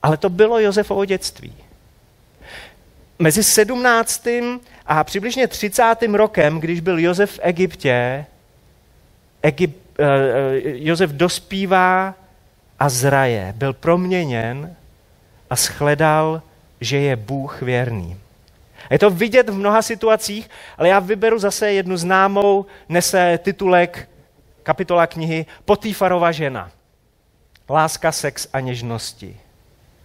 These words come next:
Josef je zaměstnán u vysokého státního úředníka, ten často není doma. Josef, eh, je správcem jeho domu a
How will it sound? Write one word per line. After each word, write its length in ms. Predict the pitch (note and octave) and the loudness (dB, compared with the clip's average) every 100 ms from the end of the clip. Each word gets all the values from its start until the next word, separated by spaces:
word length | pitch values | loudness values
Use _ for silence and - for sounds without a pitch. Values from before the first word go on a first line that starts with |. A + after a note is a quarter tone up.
| _ _ _ _ _ - - - - - - - - - | _ _ _ _ _ -20 -20 -18 -18 -18 -20 -20 -18 2
Josef 460 | G3+ G3+ A#3+ A3+ G#3 | 4 8 6 6 6
je 260 | G3 E3+ | 6 6
zaměstnán 760 | D#3 F#3 G3 G3+ G#3 G3 F#3+ F#3+ | 4 2 2 -2 2 4 4 2
u 100 | E3+ | -2
vysokého 460 | E3+ G#3 G3+ G3 F#3+ | -2 -2 2 4 4
státního 640 | - F3 E3+ F3 D#3+ C#3+ - - | 2 2 2 -2 0 -2 -6 -8
úředníka, 720 | G3 G#3+ A3+ G3 F#3+ F#3 E3+ | -4 0 2 0 0 2 2
ten 160 | E3+ D#3+ | 0 -6
často 340 | F3 - F3 | -6 -6 -8
není 260 | D#3+ D3+ C3+ | -6 -6 -4
doma. 520 | F3+ G3 G3+ F#3+ F#3+ - - - - _ | -2 2 2 2 0 -10 -20 -20 -20 _
Josef, 600 | E3 F#3 D#3+ E3+ E3+ - | 2 2 4 2 2 -4
eh, 40 | E3 D3+ D3 C#3+ C#3 C3+ C3 C3 - - | 2 4 4 4 2 2 0 -6 -14 -6
je 120 | C3+ | -4
správcem 960 | - - G3+ G#3+ - G#3+ F#3+ F#3 F3+ E3 | -2 0 0 -2 -4 -2 0 -2 -4 -6
jeho 280 | D#3 D#3 D3 | -4 -4 -4
domu 460 | D3+ F3+ G3 G3+ G3+ - - - | -2 0 0 -2 -4 -20 -20 -2
a 600 | D3+ D3 C#3+ C3+ B2+ A2+ | 2 4 4 2 0 -6